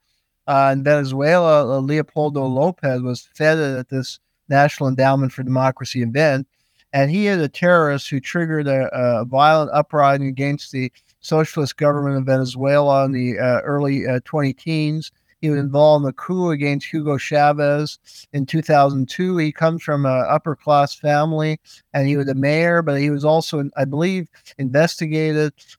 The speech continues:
uh, for corruption when he was the mayor of a town, uh, in Caracas, uh, Venezuela. Uh, so these are not choir boys,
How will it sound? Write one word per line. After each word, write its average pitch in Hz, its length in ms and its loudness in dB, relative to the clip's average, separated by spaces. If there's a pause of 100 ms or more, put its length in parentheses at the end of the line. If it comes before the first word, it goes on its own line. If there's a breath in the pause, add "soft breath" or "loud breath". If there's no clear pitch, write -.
uh, 135 260 4
for 135 180 -4
corruption 160 600 0
when 151 120 -2
he 139 100 -2
was 135 140 -4
the 127 80 -4
mayor 147 520 0
of 135 120 -4
a 127 120 0
town, 143 500 -2
uh, 131 360 -2
in 135 200 -4
Caracas, 147 720 0 (480)
uh, 135 100 -4
Venezuela. 139 800 0
Uh, 139 200 0
so 151 360 -2 (340 soft breath)
these 208 180 0
are 180 80 -2
not 165 280 0
choir 175 400 4
boys, 131 500 -2